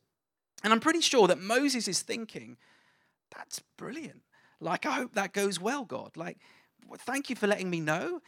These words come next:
You maybe didn't need to, but that's fantastic. It's wonderful. This is gonna be great." And not totally sure what it's got to do with me. But God carries on. "So now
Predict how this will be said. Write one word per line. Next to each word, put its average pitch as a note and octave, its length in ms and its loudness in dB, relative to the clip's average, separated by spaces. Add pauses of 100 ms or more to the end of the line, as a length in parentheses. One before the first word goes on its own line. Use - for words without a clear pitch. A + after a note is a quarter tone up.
(200)
You E3 180 -10
maybe F3+ 260 -4
didn't D#3+ 200 0
need F#3+ 240 -2
to, F4 240 -4
but F3 120 -4
that's E3 200 -2
fantastic. A#3+ 720 -4
It's E3 180 -4
wonderful. C4 540 -4
This A#3 160 -4
is G3 80 -6
gonna F3 240 -4
be E3+ 240 -10 (240)
great." A3+ 400 2
And E3+ 220 -6 (400)
not A3 260 -4
totally C4 540 -2
sure C3+ 340 2
what C#3 140 2
it's - 160 -6
got C3+ 260 -4 (280)
to D3 100 -10
do D#3+ 340 -2 (320)
with D3 180 0
me. E3 360 -2 (560)
But F3+ 120 -2
God A#3 380 4
carries G#3 380 2
on. B2+ 320 -2 (840)
"So - 320 -2
now A#3+ 520 2